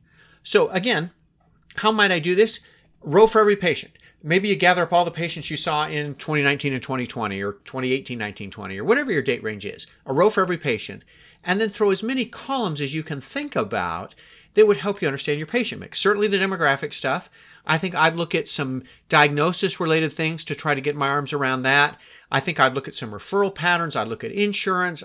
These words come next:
I'd look at, are they using my ancillaries or other things? Um, I've had groups that have said, "Give me total visits by this." Instead of just counting the patients, how many, you know, am, am I seeing one visit per patient or five visits per patient, depending on what kind of patient it is?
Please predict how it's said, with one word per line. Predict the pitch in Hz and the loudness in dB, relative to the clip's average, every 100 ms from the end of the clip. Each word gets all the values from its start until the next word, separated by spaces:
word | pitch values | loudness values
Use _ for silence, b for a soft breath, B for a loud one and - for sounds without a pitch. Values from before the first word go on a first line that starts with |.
| - | -4
I'd | 135 127 | -4 -4
look | 131 | -6
at, | 123 | -4
are | 127 | -4
they | 123 | -4
using | 120 131 120 | -4 -4 -4
my | 104 | -4
ancillaries | 120 208 202 - 180 180 175 165 139 | -2 -2 -2 -4 -4 -2 0 0 0
or | 135 | 2
other | 170 151 | 2 0
things? | - 196 190 180 B B B B B _ - | 0 0 0 -4 B B B B B _ -8
Um, | 160 165 | -8 0
I've | 175 - | 0 0
had | 196 180 | -2 0
groups | 202 202 - | 2 2 0
that | 180 | -2
have | 156 156 | -2 -2
said, | - 180 156 151 131 b b b | 0 2 2 0 -4 b b b
"Give | 185 | 2
me | 190 | 2
total | - 202 202 | 0 2 2
visits | 185 240 180 - | 2 2 2 -2
by | - 131 | 0 0
this." | 123 120 95 - | 2 -2 -2 -4
Instead | 139 185 | 0 0
of | 165 | 0
just | 160 | -2
counting | - 170 | 0 -2
the | 156 | -2
patients, | 196 202 151 - | 0 0 -2 -2
how | 170 | -2
many, | 165 | -2
you | 160 151 | -2 0
know, | 131 151 151 | 0 -4 -4
am, | - 151 | -4 -2
am | 147 | 0
I | 139 | 0
seeing | - 151 131 120 B B B | 0 0 -2 -4 B B B
one | 139 170 | 0 2
visit | 185 190 190 | 2 0 0
per | 170 | -4
patient | 170 175 202 180 | -2 -2 -2 -6
or | |
five | - 190 208 160 | -4 -2 0 0
visits | 143 127 - | -2 -2 -10
per | - 117 | -6 -6
patient, | - 110 - 120 | -2 -4 -4 -8
depending | 139 139 | -8 -6
on | |
what | 143 | -6
kind | 147 | -6
of | 147 | -6
patient | 160 160 - 98 | -6 -6 -8 -8
it | 87 | -10
is? | - | -12